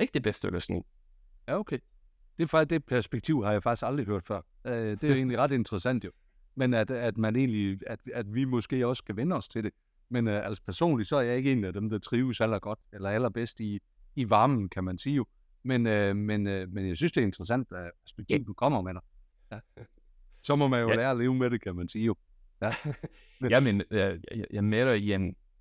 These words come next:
Speaker 1: der, der er også en grænse, hvor det bliver ubehageligt. Der er også
Speaker 2: Selvfølgelig.
Speaker 1: faktisk, jeg, jeg, jeg kommer fra Frankrig, men jeg faktisk, jeg kan lide koldt bedre end, end,
Speaker 2: Ja.
Speaker 1: øh, øh, varmt.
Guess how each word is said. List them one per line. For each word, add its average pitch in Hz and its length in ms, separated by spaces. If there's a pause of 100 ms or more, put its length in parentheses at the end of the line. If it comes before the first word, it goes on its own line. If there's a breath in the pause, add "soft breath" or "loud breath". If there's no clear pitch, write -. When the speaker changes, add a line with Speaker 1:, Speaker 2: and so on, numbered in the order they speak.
(300)
Speaker 1:
der, 85 120
der 98 140
er 90 40
også 104 240
en 92 200
grænse, 101 380
hvor 90 140
det 90 140
bliver 92 160
ubehageligt. 104 560
Der 95 60
er 92 40
også 104 140
Speaker 2:
Selvfølgelig. 107 140
Speaker 1:
faktisk, 107 340 (300)
jeg, 110 240
jeg, 60 160
jeg 104 120
kommer 123 200
fra - 180
Frankrig, 113 240
men 101 160
jeg 104 180
faktisk, - 460
jeg 104 120
kan 110 140
lide 120 220 (120)
koldt 120 420 (340)
bedre 110 420
end, 87 220 (440)
end, 95 200
Speaker 2:
Ja. 76 400
Speaker 1:
øh, 82 340
øh, 101 120
varmt. 95 260